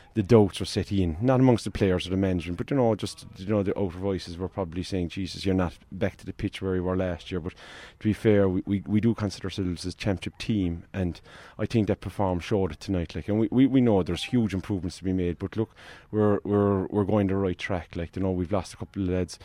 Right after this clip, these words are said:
Colin Barry and, um, Bill Murphy, th-, they're over on a J one in America, like, and so, look, it's hard to replace these type of lads, but look, we, we've a few lads back from Australia, like, they haven't much done, but look, you can see they made a sm-, they made an impact tonight, like, but, uh,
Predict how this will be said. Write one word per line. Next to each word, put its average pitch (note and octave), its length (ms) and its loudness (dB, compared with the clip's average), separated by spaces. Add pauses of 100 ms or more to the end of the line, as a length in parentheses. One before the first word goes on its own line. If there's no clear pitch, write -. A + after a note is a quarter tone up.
(280)
Colin F#2+ 280 0
Barry F2+ 460 2
and, F2 240 -2 (440)
um, F2 200 0
Bill F2 220 0
Murphy, F#2 580 0
th-, - 320 -10
they're F2+ 440 -4
over F#2 260 0
on F2+ 40 0
a F2+ 60 0
J F2+ 180 0
one F2 180 0
in F2 60 0
America, F2+ 400 -2
like, E2+ 240 -4
and F#2+ 100 -6
so, G#2 220 0
look, G#2+ 160 0 (380)
it's G#2+ 100 -8
hard A#2 200 4
to A2+ 80 0
replace G2+ 280 0
these G2 220 -4
type F#2 240 -2
of F#2 40 0
lads, F2+ 180 0
but F#2 220 -8
look, G#2 240 -2
we, G2 220 -2
we've F#2 220 -4
a - 20 -20
few G2 240 -4
lads F#2 180 2
back F#2+ 200 -2
from G2 160 -4
Australia, F2+ 500 0
like, F2 200 -4
they G#2 80 2
haven't A2+ 180 4
much A2+ 240 0
done, F#2+ 240 2
but - 180 -6
look, F#2+ 100 0 (320)
you G2+ 80 -4
can G#2 120 2
see A2 160 2
they F#2+ 100 2
made F#2 220 2
a - 20 -6
sm-, - 240 -6
they F2+ 160 0
made F#2 240 2
an F2 80 0
impact - 420 -4
tonight, F#2 360 -2
like, F2 180 -6
but, E2+ 120 -8
uh, F2 160 0